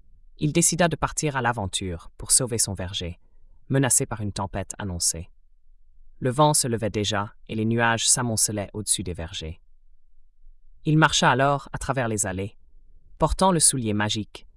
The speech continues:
et fit grandir les arbres pour former un mur protecteur contre le vent. Chaque pas renforçait cette barrière naturelle, et les fruits semblaient briller d'un éclat plus vif.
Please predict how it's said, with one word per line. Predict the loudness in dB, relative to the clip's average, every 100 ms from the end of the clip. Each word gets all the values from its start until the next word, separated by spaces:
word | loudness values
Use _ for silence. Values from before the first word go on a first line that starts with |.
| -12 -6
et |
fit | -2 0
grandir | 4 4 4 2
les | 2 4
arbres | 4 2 -14 -14
pour | -12 -6
former | -2 -2 -2
un | 0
mur | -2 -4
protecteur | -4 -4 -6 -8 -6 -6 -6 -8
contre | -8 -8 -6
le | -8
vent. | -6 -10 -10 -20 -20 -20 -20 -20 -14 -2
Chaque | 2 0 0
pas | 4 4
renforçait | 4 0 -2 -2 0 0
cette | -2 0
barrière | -2 -2 -4 -4
naturelle, | -6 -6 -6 -8 -10 -14 -20 -20 -20 -20 -8
et | 0
les | 0
fruits | 0 0 2
semblaient | 4 2 0 -2
briller | -2 -4 -2 -2 -4
d'un | -4 -4
éclat | -4 -6 -8
plus | -8 -8
vif. | -8 -8 -12 -20